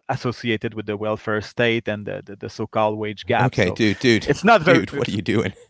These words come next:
Speaker 2: No, what are you doing? You gotta be kidding me. You've gotta be kidding me. Okay, look. Were these dating agencies run by women?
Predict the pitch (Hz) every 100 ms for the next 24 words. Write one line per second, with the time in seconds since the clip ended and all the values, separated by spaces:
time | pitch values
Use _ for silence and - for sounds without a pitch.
0 | _ _ _ _ 247 175 135 175 123 120
1 | 135 104 98 131 131 98 - 127 110 85
2 | 76 - _ _ _ _ _ _ _ -
3 | 120 - 147 107 110 120 107 85 87 -
4 | - _ _ - 104 - - _ _ _
5 | _ _ _ _ _ _ _ _ _ _
6 | 135 160 151 - 165 160 147 131 127 117
7 | - 120 135 - 82 87 90 113 151 82